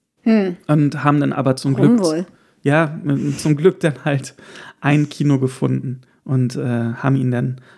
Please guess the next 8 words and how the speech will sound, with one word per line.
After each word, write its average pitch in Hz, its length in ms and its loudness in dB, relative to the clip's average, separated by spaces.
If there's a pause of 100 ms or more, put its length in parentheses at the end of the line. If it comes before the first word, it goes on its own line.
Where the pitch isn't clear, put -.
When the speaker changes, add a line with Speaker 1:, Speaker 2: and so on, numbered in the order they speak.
Speaker 2:
uns 135 220 -6
da 127 160 -6
angeschaut. 127 640 -4 (320)
Aber 165 120 2
es 190 120 -4
war, 196 140 -2 (360)
ne, 233 260 2
also 202 260 -2